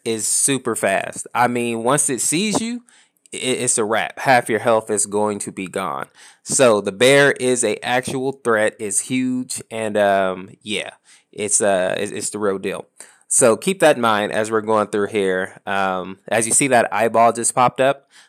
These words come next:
that's when you know that a predator is actually looking for you. So, like, right now we can't see the bear, but I'm sure he's there. So, and there he goes right there. You can see I'm moving a little bit.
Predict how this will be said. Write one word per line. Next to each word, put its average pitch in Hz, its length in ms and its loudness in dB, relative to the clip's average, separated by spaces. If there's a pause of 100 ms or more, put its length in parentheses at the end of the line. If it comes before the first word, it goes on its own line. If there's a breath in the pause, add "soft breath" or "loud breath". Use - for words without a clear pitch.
(120)
that's 120 260 2
when 147 140 -6
you 139 100 -4
know 120 240 4
that 107 160 4
a - 60 -2
predator 110 720 2
is 101 300 -4
actually 104 420 -4
looking 101 300 -4
for 92 200 -4
you. 104 200 -8 (560)
So, 113 180 0
like, 101 160 2
right 117 180 2
now 117 180 2
we 110 120 -6
can't 107 320 -4
see 113 200 -4
the 113 100 0
bear, 113 340 2
but 98 180 -2
I'm 98 200 -6
sure 127 400 -2
he's 110 320 -8
there. 64 480 -4 (460)
So, 90 800 -4 (560)
and 101 180 -4
there 104 160 6
he 98 60 2
goes 95 200 0
right 95 140 -8
there. 98 100 2
You 95 120 -2
can 104 100 -6
see 113 100 0
I'm 95 140 -2
moving 95 240 -4
a 90 60 -6
little 92 120 -4
bit. 90 320 -6